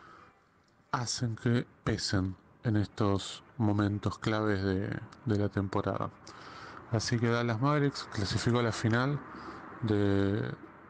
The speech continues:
del oeste, y por el otro lado la gran victoria de Minnesota Timberwolves, dejando fuera al campeón Denver.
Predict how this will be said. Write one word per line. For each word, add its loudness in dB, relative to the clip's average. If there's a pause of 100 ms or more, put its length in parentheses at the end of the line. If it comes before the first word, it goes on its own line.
del 4
oeste, 0 (600)
y 4
por -2
el 2
otro 2
lado 0
la 0
gran 2
victoria 0
de 2 (220)
Minnesota 4
Timberwolves, 2
dejando 2
fuera 0 (100)
al 2 (460)
campeón 2
Denver. 2